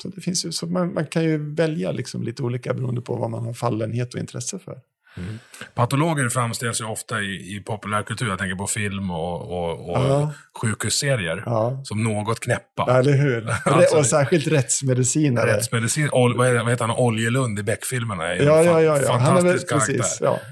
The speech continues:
Speaker 2: Är de så?
Speaker 1: Nej. Det är
Speaker 2: Jag
Speaker 1: de
Speaker 2: tänker
Speaker 1: inte.
Speaker 2: så här, om man väljer ett jobb där man inte, inte vill träffa levande människor så kanske man inte är så bra på levande människor.
Speaker 1: Ah,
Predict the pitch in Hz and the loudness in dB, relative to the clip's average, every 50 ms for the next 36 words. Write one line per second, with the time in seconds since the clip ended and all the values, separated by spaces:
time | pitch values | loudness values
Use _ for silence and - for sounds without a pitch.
0 | - - - _ - - - 127 127 139 170 170 156 127 127 117 92 - - - | -20 -20 -20 _ -16 -8 -2 0 2 4 4 2 2 0 -2 -4 -6 -8 -8 -6
1 | - - - - - - - - - 110 107 113 101 98 - - - 104 104 - | -4 -4 -4 -6 -14 -16 -12 -6 -2 0 0 2 2 0 0 -2 -4 -8 -12 -18
2 | _ _ _ - - - - - - 110 107 - 127 147 143 143 139 139 120 104 | _ _ _ -16 -14 -12 -10 -4 -2 0 0 2 2 2 2 4 4 2 2 2
3 | 113 131 139 135 147 160 160 156 143 135 117 123 120 113 110 110 110 - - - | 2 0 0 2 2 2 2 0 0 -2 -2 0 0 0 -2 -4 -8 -16 -16 -10
4 | 92 113 113 117 113 113 110 98 120 120 110 - 117 120 113 - 120 110 110 - | -6 -4 -2 -2 -2 -2 -4 -4 -6 -6 -6 -6 -6 -6 -6 -6 -6 -8 -4 -2
5 | 127 123 120 - 139 123 117 107 98 101 101 101 101 98 98 92 98 92 107 117 | 0 0 0 0 0 0 0 0 -2 -2 -2 -2 -2 -4 -4 -6 -6 -6 -2 0
6 | 120 113 - 120 117 110 95 - 117 117 127 120 104 95 - 95 92 92 90 90 | 0 0 0 -2 -4 -4 -4 -4 -2 0 2 2 2 0 -2 -2 -2 -2 -2 -2
7 | 95 101 104 107 104 110 - 127 120 - 131 131 143 - - - - - - | -2 -4 -4 -4 -4 -4 -6 -6 -8 -10 -12 -14 -16 -18 -20 -18 -14 -8 -6